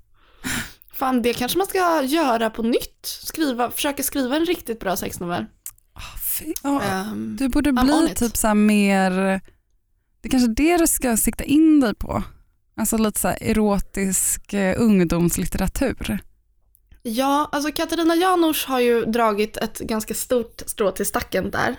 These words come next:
Speaker 2: Ja.
Speaker 1: Ehm, jag har läst mycket ungdomsböcker och gör det ganska aktivt för att så här, re-, i research-syfte. Ehm,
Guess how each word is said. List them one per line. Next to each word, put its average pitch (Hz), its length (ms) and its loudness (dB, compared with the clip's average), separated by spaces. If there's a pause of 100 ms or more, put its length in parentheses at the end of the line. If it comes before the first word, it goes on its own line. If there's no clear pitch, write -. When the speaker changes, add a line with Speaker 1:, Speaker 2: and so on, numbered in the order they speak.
(200)
Speaker 2:
Ja. 220 60 -2
Speaker 1:
Ehm, 208 460 0 (180)
jag 240 520 2 (420)
har 247 200 0
läst 254 380 2
mycket 240 300 0
ungdomsböcker 185 720 0
och 190 140 2
gör 202 220 2
det 185 300 0 (120)
ganska 185 300 -2
aktivt - 360 -4
för 156 220 -2
att - 220 -4
så - 200 -2
här, - 240 -2 (1000)
re-, 185 340 2
i 196 120 4
research-syfte. 190 1000 0 (580)
Ehm, 185 720 2